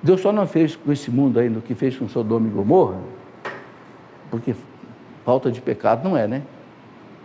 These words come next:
Porque cinco vezes por segundo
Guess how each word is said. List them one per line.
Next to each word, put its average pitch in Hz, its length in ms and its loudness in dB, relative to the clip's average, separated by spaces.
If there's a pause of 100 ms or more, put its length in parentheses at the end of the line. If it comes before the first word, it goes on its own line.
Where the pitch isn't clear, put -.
(800)
Porque 135 300 0
cinco 226 520 -2
vezes 139 480 0
por - 220 -4
segundo 139 640 -4